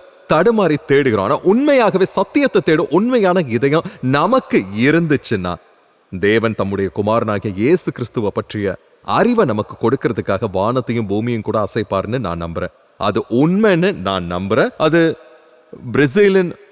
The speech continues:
மழைக்காடுகள்ல வசிக்கும் ஒரு நபரை பற்றியதாக இருந்தாலும் சரி, அல்லது அமெரிக்கால உள்ள பூர்வீக அமெரிக்க குடிகள்ல உள்ள ஒருத்தராக இருந்தாலும் சரி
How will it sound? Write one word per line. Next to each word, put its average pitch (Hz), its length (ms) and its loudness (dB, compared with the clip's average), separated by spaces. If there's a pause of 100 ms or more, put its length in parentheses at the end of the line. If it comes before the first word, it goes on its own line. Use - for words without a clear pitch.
(160)
மழைக்காடுகள்ல 165 920 2
வசிக்கும் 127 600 0
ஒரு 120 440 2 (240)
நபரை 131 680 2 (200)
பற்றியதாக 143 800 2
இருந்தாலும் 120 640 0
சரி, 113 260 -2
அல்லது 110 380 0 (400)
அமெரிக்கால 165 580 2
உள்ள 120 300 2
பூர்வீக 127 840 0 (180)
அமெரிக்க 147 560 2
குடிகள்ல 123 420 0
உள்ள 107 380 0 (260)
ஒருத்தராக 151 720 2
இருந்தாலும் 113 580 0
சரி 113 420 -2